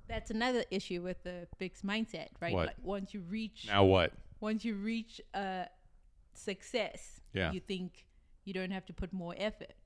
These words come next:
Speaker 2: Right. This is a
Speaker 1: But
Speaker 2: well-oiled machine now.
Speaker 1: No, but you still have to put the amount of effort.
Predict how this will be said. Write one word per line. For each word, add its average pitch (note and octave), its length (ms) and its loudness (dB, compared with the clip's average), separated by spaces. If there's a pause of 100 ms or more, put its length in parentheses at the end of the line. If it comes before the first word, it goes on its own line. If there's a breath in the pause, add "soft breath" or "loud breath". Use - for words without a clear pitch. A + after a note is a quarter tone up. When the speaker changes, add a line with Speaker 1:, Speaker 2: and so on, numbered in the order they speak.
Speaker 2:
Right. E2+ 260 -2 (300)
This A2+ 120 -4
is G#2+ 60 -4
a G2+ 40 2
Speaker 1:
But G2 80 0
Speaker 2:
well-oiled G2 400 2
machine F2 400 0
now. F2 280 2 (840)
Speaker 1:
No, C#4+ 260 2
but C4+ 220 -4
you B3+ 60 -4
still D4 180 -2
have C4+ 180 -4
to A#3+ 80 -6
put - 380 -8 (420)
the G#3+ 220 4
amount G#3 360 0
of F3+ 120 -8
effort. - 420 -6